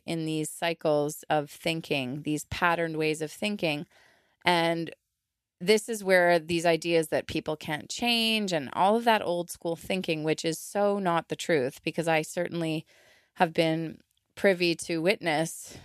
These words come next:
the opposite. I have seen people as, as late in life as in their eighties shift the way they think by tuning into their heart's power. So this is not about,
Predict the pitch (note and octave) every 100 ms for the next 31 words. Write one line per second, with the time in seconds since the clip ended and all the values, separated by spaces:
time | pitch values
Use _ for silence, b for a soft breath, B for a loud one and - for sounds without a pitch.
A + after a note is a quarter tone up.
0 | B D#3 E3 D#3 E3+ F3 - C3 D3 -
1 | - E3+ E3 - F3 E3+ E3 - F3 E3+
2 | D#3+ D3+ - - E3 D#3 - - _ -
3 | D3+ F3 F3 F3+ E3+ E3 E3+ E3 D#3+ D#3
4 | - G#3 A#3 E3 D#3 - - B B B
5 | B - - - A#3 - - - F#3+ F#3
6 | F3 E3 D#3+ - F3 C3+ G#3+ - - -
7 | _ _ _ D#3+ E3+ D#3+ - F#3+ F3 F3
8 | E3+ F3 - D#3+ D#3 D#3+ - D#3 - -
9 | - D#3+ E3 E3 - - F3 E3 E3+ B
10 | B B B - C#4 - C4 G#3+ G3 G3+
11 | G3 F3 E3+ E3 E3 C#3 - -